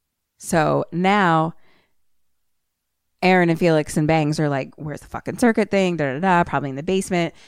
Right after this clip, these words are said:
And so Aaron's like, "All right, I'm gonna go to the circuit box in the basement. Felix and Bangs, you go find your dad upstairs." So Dad's, like, looking around,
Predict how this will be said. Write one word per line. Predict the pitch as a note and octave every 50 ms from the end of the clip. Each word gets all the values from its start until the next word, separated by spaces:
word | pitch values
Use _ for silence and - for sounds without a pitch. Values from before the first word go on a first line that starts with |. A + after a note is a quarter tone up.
| _ _
And | - D#3+ D#3 D3 D3
so | - E3+
Aaron's | - E3 D#3+ D#3 D#3 D3+
like, | D3+ D3 -
"All | -
right, | D#3+ D3 -
I'm | D#3+ E3 F3
gonna | F#3 G3 F#3+
go | G3+ F#3+
to | F#3
the | F#3 F#3+
circuit | - E3 D#3+ - D#3+
box | D#3 D3 D3 - -
in | D3+
the | D3+
basement. | F#3 - A#3+ B3+ - - A#3 G#3+ G#3+ - - - - - _ _ _ _ -
Felix | - - E3 D3+ C3 - -
and | F3+ E3+
Bangs, | F3 G3 F#3+ F3 F3 F3 E3+ E3 -
you | E3 E3
go | D#3 D#3
find | - E3 D#3 D3
your | C#3+ D3
dad | D3 C3+ C3
upstairs." | C3+ - - - A2 - - - - - _ _ _ _ _ _ _ _ _ _ _ _ _ _ _ _ _ _ - - _ -
So | - - F3+
Dad's, | E3+ - E3+ E3 F3+ F3+ -
like, | A3 G#3+ F#3
looking | F3 E3 - E3+ E3
around, | D#3+ D3+ D3+ C#3+ B2 C3 B2+ - - -